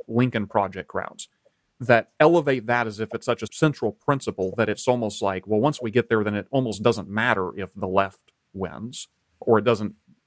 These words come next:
we're not trying to advance any conservative principles. So I'm not, I'm not advocating that that is the only principle. I'm saying that until we get that worked out, it's really hard for me to see my way to saying, "Here's how we need to argue what the tax rate needs to be."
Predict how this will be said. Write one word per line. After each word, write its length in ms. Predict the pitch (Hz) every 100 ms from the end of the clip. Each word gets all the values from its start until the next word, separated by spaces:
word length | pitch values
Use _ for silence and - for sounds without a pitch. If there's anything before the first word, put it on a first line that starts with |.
| _
we're 240 | 104 139 123
not 180 | 120 -
trying 200 | 123 101
to 80 |
advance 300 | 95 113 107
any 120 | 101 92
conservative 420 | 98 104 82 -
principles. 400 | 135 107 95 -
So 80 | 135
I'm 140 | 139
not, 240 | 180 196 - _ _ _ _ -
I'm 120 | 135
not 180 | 208 147
advocating 560 | 156 135 113 123 113 101
that 120 | -
that 180 | 117 107
is 380 | 95 90 - - _ _ _ _ _ _ _ _
the 200 | 117 107
only 220 | 104 160 190
principle. 560 | 214 214 233 233 214 -
I'm 160 | 120
saying 300 | 117 156 139
that 100 | 123
until 220 | 110 123 151
we 60 |
get 220 | 131 92 92
that 200 | 104 160
worked 260 | 160 -
out, 260 | 185 190 - _ _ _ -
it's 160 | -
really 180 | 143 220
hard 160 | 190 175
for 80 | 127
me 100 | 120
to 80 |
see 220 | 107 - 131
my 160 | 110
way 240 | 101 117 113
to 80 |
saying, 460 | 95 - 101 98 92 - _ _ _ _ _ 151
"Here's 160 | 147
how 100 | 143
we 100 | 120
need 120 | 117 107
to 40 |
argue 240 | 110 104 92
what 80 |
the 60 | -
tax 320 | - 98 -
rate 120 | 85
needs 160 | 80 -
to 80 | 80
be." 140 | 82